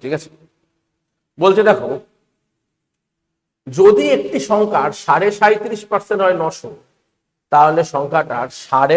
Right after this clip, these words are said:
বাষট্টি পার্সেন্ট কত? দেখো, ফ্র্যাকশন জাতীয় দিয়ে দিলে বেস্ট অ্যাপ্রোচ হচ্ছে ফ্র্যাকশনে অ্যান্সার করা। তো ফ্র্যাকশনে যদি তুমি না যাও, তুমি যদি এমনি ট্র্যাডিশনাল অ্যাপ্রোচে করো, তাহলে কি হবে সেটা আমরা লিখছি।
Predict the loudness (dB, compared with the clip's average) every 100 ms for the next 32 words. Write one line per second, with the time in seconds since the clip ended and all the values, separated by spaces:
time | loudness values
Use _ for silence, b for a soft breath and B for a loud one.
0 | 2 2 0 -6 -8 -12 -10 -10 -10 -10
1 | -10 -14 -20 _ _ _ _ _ _ _
2 | _ _ -8 -8 -12 -18 _ -2 -2 -4
3 | -14 -6 -6 -4 -2 -4 -2 -4 -2 -4
4 | -4 -4 -8 -10 -12 -18 _ _ _ _
5 | _ _ _ _ 4 4 4 -4 0 0
6 | 0 -4 -6 -6 -6 -8 -6 -2 -2 -2
7 | -2 0 -2 -4 -12 -12 -16 -16 _ _
8 | _ _ _ _ _ -6 -6 0 0 0
9 | -2 0 2 4 2 0 0 2 2 2
10 | -4 -10 -16 -8 -4 -2 -4 -2 -4 -4
11 | -6 -4 -4 -6 0 0 0 -4 -6 -8
12 | -10 -12 -18 -18 -20 _ _ _ _ _
13 | _ _ _ _ -2 -2 -4 -6 -4 -2
14 | -2 -4 -6 -4 -4 -4 -6 -6 -10